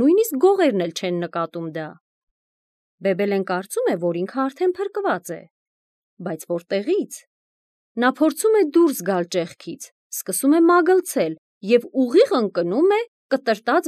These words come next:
բազուկով լի մսուրքի մեջ։ Մի կարմիր խոշոր կով ուտում է այդ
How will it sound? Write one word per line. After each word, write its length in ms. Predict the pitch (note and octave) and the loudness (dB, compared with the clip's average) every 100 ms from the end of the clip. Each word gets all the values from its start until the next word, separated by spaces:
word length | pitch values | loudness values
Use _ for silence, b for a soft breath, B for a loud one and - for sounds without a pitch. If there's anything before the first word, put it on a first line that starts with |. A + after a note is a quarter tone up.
| G#3+ | -2
բազուկով 600 | G#3 G3 G3+ G#3+ G#3 E3 | -2 -2 -6 -2 -2 -2
լի 200 | F3 D4+ A#4+ - | 0 2 2 -2
մսուրքի 640 | A3+ A#3 F#3 D#3+ - C4+ | -2 -2 -4 -6 -4 -2
մեջ։ 400 | D#4 F3+ - - - _ _ _ _ _ _ _ _ _ - | 0 -2 -8 -18 -20 _ _ _ _ _ _ _ _ _ 0
Մի 140 | D#4+ | 0
կարմիր 480 | C5+ B3+ G#3+ A#3 G4+ | 2 0 0 2 0
խոշոր 460 | - A3 G#3+ D#4 F#4 | 0 -6 -2 -2 -2
կով 300 | - E4 F#4 | -2 -2 -2
ուտում 320 | E4+ A#3+ F#3+ | -4 -4 -6
է 40 | E3+ | -6
այդ 180 | E3 | -8